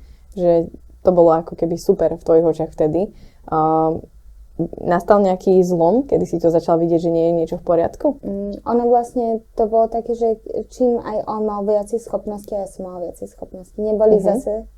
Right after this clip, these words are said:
Speaker 2: sa zopakujem, také zaujímavé, ale, um, začala som, že som niekedy niečo počula pomaly.
Speaker 1: Mhm.
Speaker 2: Začala som aj veľa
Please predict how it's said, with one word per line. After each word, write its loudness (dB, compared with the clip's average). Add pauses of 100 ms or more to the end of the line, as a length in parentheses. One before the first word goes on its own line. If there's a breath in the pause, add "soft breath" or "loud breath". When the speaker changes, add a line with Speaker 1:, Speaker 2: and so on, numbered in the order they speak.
(300)
Speaker 2:
sa -10
zopakujem, -2
také -4
zaujímavé, -4 (480 soft breath)
ale, -4
um, -12
začala -10
som, -12
že -14 (180)
som -8
niekedy -6
niečo -8
počula -6
pomaly. -8
Speaker 1:
Mhm. -4
Speaker 2:
Začala 0
som -10
aj -4
veľa -2